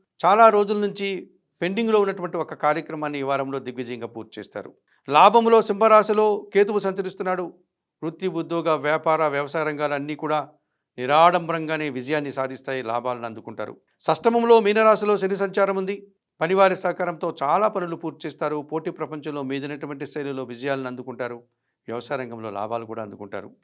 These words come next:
ద్వితీయంలో వృశ్చిక రాశిలో బుధుడు సంచరించడం వల్ల మీ మాటకు విలువ పెరుగుతుంది. తండ్రి ఆశీస్సులు అందుకుంటారు. ఒక వ్యాపారాన్ని దిగ్విజయంగా మీరు పూర్తి చేస్తారు. లాభాల బాటలో ముందుకు తీసుకెళ్తారు. జన్మరాశిలో తులారాశిలో శుక్ర సంచారం ఉంది.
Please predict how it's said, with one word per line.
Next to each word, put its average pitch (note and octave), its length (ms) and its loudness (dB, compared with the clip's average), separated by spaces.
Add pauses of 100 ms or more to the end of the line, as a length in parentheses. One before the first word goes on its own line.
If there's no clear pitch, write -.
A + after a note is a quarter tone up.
(120)
ద్వితీయంలో A#3 520 6
వృశ్చిక G#3 320 2
రాశిలో G#3+ 460 4
బుధుడు F#3+ 360 -4
సంచరించడం F#3+ 480 -2
వల్ల F#3+ 160 4
మీ F3 140 -2
మాటకు F3+ 360 0
విలువ F3+ 220 0
పెరుగుతుంది. F3+ 460 -4
తండ్రి F3 360 -2
ఆశీస్సులు E3 420 -2
అందుకుంటారు. E3+ 560 -6 (440)
ఒక D#3 160 -2
వ్యాపారాన్ని F#3 920 4 (280)
దిగ్విజయంగా D#3 800 0 (100)
మీరు C3 140 -4
పూర్తి D3 440 -8
చేస్తారు. C3+ 460 -4 (180)
లాభాల C3+ 360 2
బాటలో A#2+ 320 -4
ముందుకు A#2+ 280 -8
తీసుకెళ్తారు. G2+ 600 -10 (500)
జన్మరాశిలో A3+ 640 10
తులారాశిలో A3 600 8
శుక్ర G3+ 260 -2
సంచారం G3 420 2
ఉంది. G3 320 -4